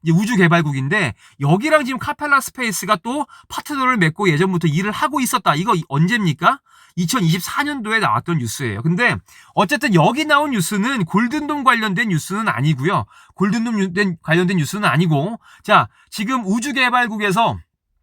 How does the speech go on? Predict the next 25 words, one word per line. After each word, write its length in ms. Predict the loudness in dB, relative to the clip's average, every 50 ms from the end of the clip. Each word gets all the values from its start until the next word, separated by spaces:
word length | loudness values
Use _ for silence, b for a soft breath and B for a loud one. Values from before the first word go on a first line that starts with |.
| _ _ -20 -20 _ _ -8
카펠라 500 | -8 -8 -8 -6 -2 0 2 4 4 2
스페이스와 540 | 2 -2 _ -8 -6 -6 -4 -4 -2 0 2
같은 300 | 2 2 0 0 0 0
민간 440 | 0 0 -2 -2 0 0 0 0 0
인공위성 460 | -2 -2 -2 -2 -2 0 0 0 0
있죠? 240 | 0 -2 -4 -6 -4
이 120 | -2 -2 0
민간 440 | 0 0 0 -2 0 0 0 0 0 -2
인공위성을 1080 | -6 -4 -4 -4 -4 -4 -4 -4 -4 -2 -2 -2 0 0 0 -2 -2 -2 -4 -6 -8 -10 b b b b b b b
군사용으로 840 | 0 0 0 0 0 2 2 2 2 2 -2 -4 -4 -4 -6 -6 -8 -8
통합 320 | -6 -2 2 2 2 2
활용하기 720 | 0 -4 -2 -2 -2 0 2 2 2 2 0 -4 -4 -2
위한 280 | 0 2 2 2 2 0
게 120 | -2 -2
바로 300 | -2 0 2 2 2 0
이 220 | -2 -2 -4 -4 -6 B B B B B B -6 0 2
헬로라고 720 | 2 2 2 2 0 0 -2 0 2 2 2 2 2 0
하는, 480 | 0 2 2 2 0 0 -2 -2 -4 -6 b b b b
어, 160 | b -2 -2
프로젝트인데 800 | -2 -4 -8 -4 -4 -4 -4 -2 -2 -2 0 0 0 -2 -4 -4 -4
여기에 500 | -2 0 0 0 -2 -2 -4 -2 -2 -2
지금, 340 | 0 0 0 0 0 -2 -4 B B B B B
어, 500 | 2 4 4 6 6 6 4 4 4 2
카펠라 380 | 0 -2 -6 -6 -2 0 0 0
스페이스가 680 | -2 -2 -6 -6 -6 -4 -4 -4 0 2 2 2 2